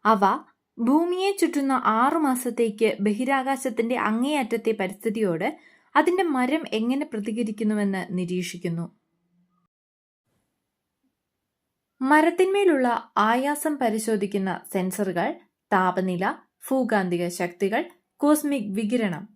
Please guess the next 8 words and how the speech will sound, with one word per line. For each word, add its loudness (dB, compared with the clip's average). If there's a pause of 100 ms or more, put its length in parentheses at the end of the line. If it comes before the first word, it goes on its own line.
എന്നിവ 2 (200)
വിലയിരുത്തുന്നു. -4 (460)
റേഡിയോ 2
സിഗ്നലുകൾ -4
സ്വീകരിക്കുകയും -4 (240)
പ്രക്ഷേപണം 0
ചെയ്യുകയും -2
ചെയ്യുന്നു. -6